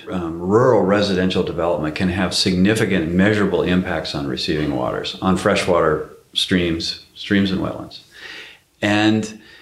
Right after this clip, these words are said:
that was really eye-opening to this region in particular, particularly, and the country.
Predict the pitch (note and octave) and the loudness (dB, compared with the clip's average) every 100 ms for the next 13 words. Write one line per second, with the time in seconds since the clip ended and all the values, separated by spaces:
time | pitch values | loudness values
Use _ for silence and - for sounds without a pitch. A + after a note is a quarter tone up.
0 | _ - D3+ A#3 - - G#2+ G2 A#2 F#3 | _ 0 2 2 0 -4 -10 -2 2 4
1 | D3+ G2 A2+ C3 A2 F#2 F2+ - G#2 G#2 | 4 2 2 2 0 -2 -4 -8 -2 2
2 | A2 - F#2+ F2+ F2 - C#3+ A#2+ E2 E2+ | 2 2 0 0 -4 -2 -2 -2 -4 -6
3 | - - - - G#3 D#3 - F2 - - | -10 -20 -20 -14 -6 -6 -4 -6 -8 -6
4 | A#2 A#2+ A2+ G2+ G#2+ - - A2 E2+ B1 | -2 0 0 0 -4 -2 -2 -2 -6 -8
5 | - | -12